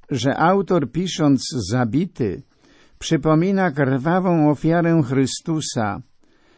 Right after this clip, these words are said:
a ukazuje, że On stoi i kiedy to czyni, uwypukla Jego zmartwychwstanie. Połączenie tych dwóch elementów symbolicznych sugeruje, że dwa aspekty,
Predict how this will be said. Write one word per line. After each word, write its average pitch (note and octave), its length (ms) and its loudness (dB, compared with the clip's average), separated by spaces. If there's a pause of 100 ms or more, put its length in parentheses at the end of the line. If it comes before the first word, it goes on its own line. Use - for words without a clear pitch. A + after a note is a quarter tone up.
(560)
a C3 180 2
ukazuje, E3 840 2
że C3+ 360 0
On D#3+ 280 2
stoi G#2 800 -2 (1040)
i C#3 300 4
kiedy D3+ 340 2
to B2 180 -2
czyni, D3 640 0 (160)
uwypukla D#3 720 0
Jego D3 340 2
zmartwychwstanie. A#2+ 1400 -2 (1080)
Połączenie E3 680 6
tych D3+ 220 2
dwóch D3 300 0
elementów F3 680 2 (140)
symbolicznych B2+ 1000 -2 (600)
sugeruje, D3 720 2
że D3 180 -2
dwa C#3 340 -2
aspekty, - 840 -6